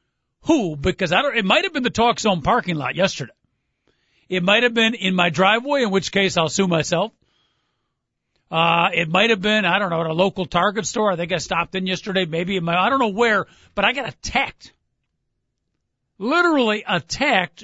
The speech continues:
by the bird dropping. My car. Not me, my car. And you know how sometimes you'll come out and you see your car, it's got, like, one or two. I mean,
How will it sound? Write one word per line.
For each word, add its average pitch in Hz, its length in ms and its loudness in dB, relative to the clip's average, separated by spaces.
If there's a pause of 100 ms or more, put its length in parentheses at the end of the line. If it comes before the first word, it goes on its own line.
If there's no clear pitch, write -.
(140)
by 175 140 -2
the 175 100 -4
bird 185 240 0
dropping. 131 340 -6 (680)
My 160 100 0
car. 175 320 0 (640)
Not 262 160 -2
me, 175 300 0
my 160 160 -4
car. 165 260 -2 (1120)
And 294 260 -2
you 359 80 -2
know 349 140 4
how 269 140 4
sometimes 262 420 0
you'll 214 80 2
come 214 200 0
out 202 100 2
and 185 80 -6
you 180 80 -2
see 208 160 -2
your 190 140 0
car, 175 300 2
it's 160 100 -6
got, 151 140 -4
like, 143 160 -4
one 170 340 -2
or 139 120 -8
two. 226 160 -6
I 202 140 -2
mean, 214 200 -2